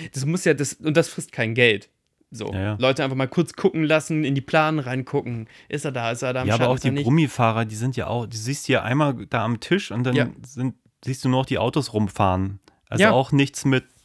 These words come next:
Speaker 2: die unterhalten sich nochmal kurz, äh, eine Aufnahme im Auto, nochmal in die Funke mit den Kollegen
Speaker 1: Mhm,
Speaker 2: abstimmen,
Speaker 1: mhm, mhm.
Speaker 2: irgendwas so, jetzt, jetzt, ja, wir haben's geschafft, tschakka,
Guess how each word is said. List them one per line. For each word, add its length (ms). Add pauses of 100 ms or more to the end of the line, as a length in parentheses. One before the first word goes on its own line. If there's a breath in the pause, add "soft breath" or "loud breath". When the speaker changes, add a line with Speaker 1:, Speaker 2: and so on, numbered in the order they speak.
Speaker 2:
die 380
unterhalten 540
sich 180
nochmal 460
kurz, 560
äh, 260 (640 soft breath)
eine 160
Aufnahme 480
im 100
Auto, 460
nochmal 400
in 120
die 80
Funke 440
mit 160
den 80
Kollegen 400
Speaker 1:
Mhm, 60
Speaker 2:
abstimmen, 500
Speaker 1:
mhm, 80
mhm. 80
Speaker 2:
irgendwas 500
so, 200
jetzt, 280
jetzt, 300
ja, 360
wir 100
haben's 180
geschafft, 480
tschakka, 500